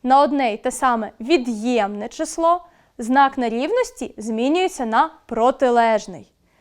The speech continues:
Тобто отримаємо п'ять помножити на мінус два менше за мінус три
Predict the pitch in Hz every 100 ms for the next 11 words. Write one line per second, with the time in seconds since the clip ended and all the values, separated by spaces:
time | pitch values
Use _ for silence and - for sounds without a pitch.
0 | _ _ - 285 415 - 427 415 _ -
1 | 262 254 277 240 190 190 - _ _ _
2 | _ _ - 233 285 233 349 - _ 311
3 | 294 302 302 247 233 247 240 208 175 _
4 | _ _ - 247 302 294 226 196 196 202
5 | 202 285 415 _ _ _ 254 269 339 339
6 | 277 226 - 196 - 214 196 226 208 -
7 | _ _ - 247 269 254 208 - - 233
8 | 339